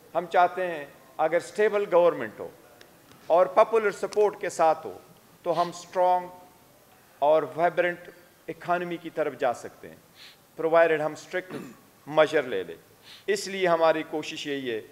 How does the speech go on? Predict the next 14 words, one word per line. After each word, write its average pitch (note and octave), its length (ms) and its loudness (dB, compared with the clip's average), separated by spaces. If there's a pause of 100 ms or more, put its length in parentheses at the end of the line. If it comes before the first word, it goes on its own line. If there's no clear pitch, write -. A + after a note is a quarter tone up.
(220)
कि E3 60 0
हमने D#3 400 0
economy C#3+ 480 0
को C3+ 440 -4 (640)
आगे D3+ 220 4
अगर C3+ 220 -2
बढ़ाना B2+ 440 0
है, G2+ 200 -4 (380)
तो D3 60 -4
हमने D3 380 -4
reforms C#3 500 -2
लेके C#3 260 -4
आने, B2+ 280 -4
स्ट्रक्चर, B2 460 -8